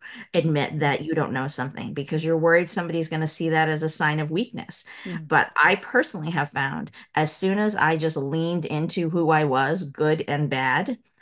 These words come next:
Speaker 1: um, the world opened up for me. Um, you know, people, ev-, people started reaching out saying, "Oh, I'm so glad you said this because I'm bad at this," or, "I'm so glad you shared this emotional experience you had because I had it too and I thought there was something wrong with me."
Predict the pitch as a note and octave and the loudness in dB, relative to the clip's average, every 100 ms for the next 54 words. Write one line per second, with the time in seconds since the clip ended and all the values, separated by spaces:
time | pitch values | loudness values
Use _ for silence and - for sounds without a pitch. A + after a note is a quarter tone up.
0 | - - E3+ E3 D3+ C#3+ D3 - E3 E3 | -20 -2 2 4 4 2 -2 0 2 4
1 | E3+ E3+ D#3+ D3+ D3 - - - - - | 4 2 2 0 -2 -4 -14 -14 -18 -20
2 | _ _ _ D#3 D3 C#3 C3+ - D3+ C#3 | _ _ _ -2 0 -2 -4 -2 0 0
3 | B2+ - F3 - E3 D#3+ D#3 - - - | -2 -6 -4 4 6 4 2 -12 -20 -20
4 | - - - _ _ - G#3 - A3 G#3+ | -20 -20 -20 _ _ 2 2 2 0 2
5 | G#3 G#3 F#3+ F#3+ F#3+ F#3+ F#3 - F#3+ F#3+ | 6 6 6 4 2 2 2 2 0 4
6 | A#3 A3+ F#3 F#3 G#3 G3 F#3+ F#3 F#3 G3 | 6 6 4 2 0 0 0 0 -4 -2
7 | F#3 G3+ - D#3 F#3 F3+ F#3+ F#3 F3+ F3+ | -2 -2 -4 -4 2 4 6 6 6 4
8 | - G3+ F#3+ F#3 D3+ D3+ C#3 - G#3+ G#3 | 0 0 0 0 2 4 4 2 -2 0
9 | G3 F#3 F#3 - F#3 F#3+ F#3 F#3+ E3+ E3+ | 0 0 -4 -4 -2 -2 -4 -4 -4 -4
10 | - F3 E3 - E3+ F3+ F#3 E3+ D#3 D#3 | -4 -4 -4 -4 -2 -2 -2 -2 -2 -2
11 | D3+ F3 D#3 D#3+ F3+ F#3+ F3+ D3 - G3+ | -4 -6 0 4 4 4 2 0 0 -2
12 | E3 D3 D#3+ D#3+ D#3+ D#3 D3+ D3+ D3 C#3 | 2 0 0 -4 -2 -4 -4 -6 -4 -4
13 | C#3 - - - - - | -4 -6 -8 -12 -14 -16